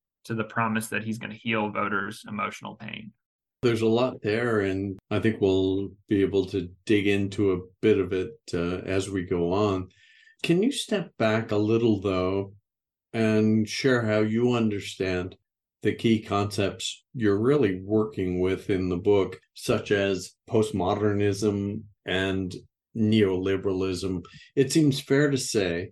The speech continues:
Speaker 2: the terms have spawned their own and quite separate cottage industries of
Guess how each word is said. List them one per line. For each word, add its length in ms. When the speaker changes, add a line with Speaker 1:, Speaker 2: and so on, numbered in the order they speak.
Speaker 2:
the 180
terms 460
have 140
spawned 720
their 320
own 520
and 300
quite 380
separate 760
cottage 560
industries 920
of 260